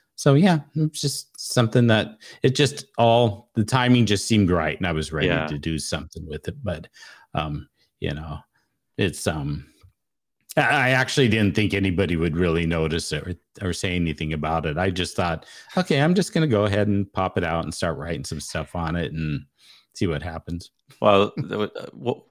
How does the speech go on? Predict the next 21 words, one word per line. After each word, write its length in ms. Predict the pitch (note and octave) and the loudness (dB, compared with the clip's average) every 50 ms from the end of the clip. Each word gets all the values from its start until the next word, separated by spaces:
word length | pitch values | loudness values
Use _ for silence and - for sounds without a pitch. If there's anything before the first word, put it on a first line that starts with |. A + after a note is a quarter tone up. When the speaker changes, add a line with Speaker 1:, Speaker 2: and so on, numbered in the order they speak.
| _ | _
Speaker 2:
I, 360 | - G#2+ G#2+ G#2 - G#2 F#2+ | 0 2 2 2 2 0 0
I 40 | F2+ | 0
noticed, 480 | F2 E2+ D#2+ D#2+ - D#2+ D#2 - - - | 0 -4 -6 -6 -8 -8 -8 -8 -10 -10
it 140 | - - F#2 | -12 -10 -10
was 160 | F2+ E2+ F2 | -10 -10 -10
good. 320 | - - F#2+ F2+ E2+ - - _ - | -6 -2 -2 -2 -2 -4 -10 _ -6
I 80 | F2 | -6
enjoyed 380 | E2 E2+ E2+ - F2 E2+ E2 - | -6 -6 -4 -4 -4 -4 -4 -6
it, 140 | E2 - - | -8 -6 -6
and 220 | - E2+ E2+ - | -4 -4 -4 -2
I 80 | - G2 | -2 -2
thought 180 | - - A#2 G#2 | 0 0 0 -2
it 40 | |
was 100 | A2+ A2+ | -2 -4
quite 180 | - - G2 F2 | -2 0 0 0
a 40 | F#2 | 0
nice, 360 | F2+ F2 E2 - - - - | -2 -4 -4 -4 -6 -8 -8
nicely 360 | - C3 G#2 F#2 - - - - | -8 -8 -6 -6 -6 -8 -8 -6
timed 360 | - - F2 E2 E2+ D#2+ - | -4 -4 -4 -4 -4 -8 -8
piece, 280 | - - D#2+ D#2 - - | -10 -10 -6 -6 -6 -6
'cause 220 | - E2+ D#2+ - | -6 -10 -12 -12